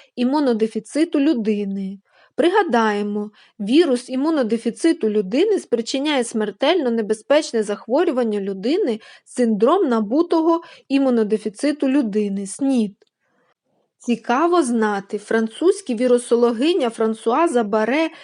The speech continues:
Синьосі та вірусолог Люк Антуан Монтаньє, малюнок десять шість, досліджували ретровіруси в інституті Пастера. У тисяча дев'ятсот вісімдесят третьому році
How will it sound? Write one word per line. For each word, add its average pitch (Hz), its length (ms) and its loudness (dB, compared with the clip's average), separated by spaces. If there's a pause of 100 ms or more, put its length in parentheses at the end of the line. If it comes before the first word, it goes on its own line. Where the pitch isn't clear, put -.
(160)
Синьосі 233 800 -2
та 226 140 0
вірусолог 247 760 0
Люк 330 300 2
Антуан 247 520 0
Монтаньє, 226 720 -4 (400)
малюнок 254 420 0
десять 254 420 2
шість, 214 400 -6 (340)
досліджували 233 840 0
ретровіруси 277 920 0
в 233 80 -4
інституті 277 680 -2
Пастера. 214 840 -4 (420)
У 240 100 -2
тисяча 311 440 0
дев'ятсот 240 480 0
вісімдесят 233 480 -4
третьому 269 480 0
році 269 540 0